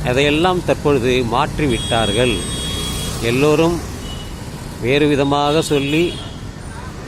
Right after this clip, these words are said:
அவர்கள் எல்லாம் ஒரு லாப நோக்கில் செய்கிறார்கள். நான் இப்படி பல பதிவுகளை என்னுடைய YouTube சேனல் சிதம்பரம் கொள்ளிடத்தில் சொல்லியுள்ளேன்.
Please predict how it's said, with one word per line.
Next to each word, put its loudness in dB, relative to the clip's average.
அவர்கள் 4
எல்லாம் 2
ஒரு 0
லாப 4
நோக்கில் 2
செய்கிறார்கள். 0
நான் 0
இப்படி -2
பல 2
பதிவுகளை 0
என்னுடைய 2
YouTube -2
சேனல் -2
சிதம்பரம் -2
கொள்ளிடத்தில் -2
சொல்லியுள்ளேன். -2